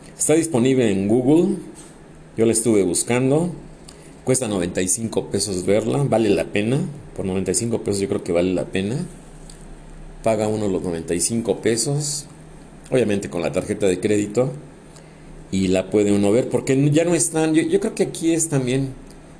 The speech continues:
Hago otro paréntesis. No, ya no me desvío mucho del tema.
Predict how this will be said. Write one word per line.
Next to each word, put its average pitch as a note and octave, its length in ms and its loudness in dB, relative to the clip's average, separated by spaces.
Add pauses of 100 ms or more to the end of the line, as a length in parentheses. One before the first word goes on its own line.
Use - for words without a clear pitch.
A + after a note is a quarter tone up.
(140)
Hago C#3 140 2
otro C#3 240 0
paréntesis. B2+ 640 2
No, B2+ 200 -2
ya C#3 100 2
no C#3+ 80 4
me B2 100 2
desvío G2+ 240 0
mucho A#2 240 -2
del F2 160 -2
tema. A2 260 -2